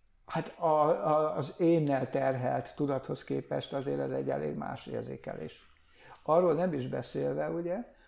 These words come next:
hogy itt energetikailag érzékelsz. Tehát nem arról van szó, hogy szükséged van a látásra.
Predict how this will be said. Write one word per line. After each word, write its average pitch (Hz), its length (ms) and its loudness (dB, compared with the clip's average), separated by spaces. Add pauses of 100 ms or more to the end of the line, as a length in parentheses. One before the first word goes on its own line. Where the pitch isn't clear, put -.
hogy - 520 -2
itt 170 180 -2
energetikailag 139 1040 0
érzékelsz. 123 840 -8 (300)
Tehát 135 200 0
nem 254 180 2
arról 160 280 4
van 143 140 0
szó, 156 200 -2
hogy 151 140 -2
szükséged 139 520 0
van 135 140 -2
a 143 80 -2
látásra. - 720 -6